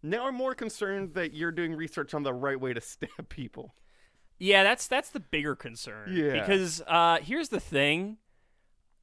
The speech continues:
Speaker 2: Like, I'll fully believe that Michael Myers can stab somebody the wrong way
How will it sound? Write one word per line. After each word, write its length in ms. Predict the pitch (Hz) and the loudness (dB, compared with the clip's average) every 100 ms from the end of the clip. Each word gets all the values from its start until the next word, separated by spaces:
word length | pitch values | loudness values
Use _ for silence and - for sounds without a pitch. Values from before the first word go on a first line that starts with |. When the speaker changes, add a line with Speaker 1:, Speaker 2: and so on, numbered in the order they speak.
| _ _ - | _ _ -2
Speaker 2:
Like, 340 | 165 143 - _ _ _ _ _ _ _ _ | 2 2 -2 _ _ _ _ _ _ _ _
I'll 240 | 170 233 285 | 8 8 8
fully 400 | - 214 180 196 | 2 2 4 2
believe 640 | 170 139 262 151 131 120 135 | 2 0 0 2 0 0 2
that 200 | 127 131 | 2 4
Michael 320 | 135 135 139 | 2 2 2
Myers 540 | 123 123 127 117 113 | 4 4 6 2 -2
can 180 | - 180 | -6 -6
stab 400 | - 143 123 107 | -2 0 0 -2
somebody 320 | - 120 98 | -4 -4 -6
the 140 | 90 110 | -8 -10
wrong 380 | 110 107 107 | -10 -10 -10
way 440 | 104 104 110 147 | -8 -4 -4 -6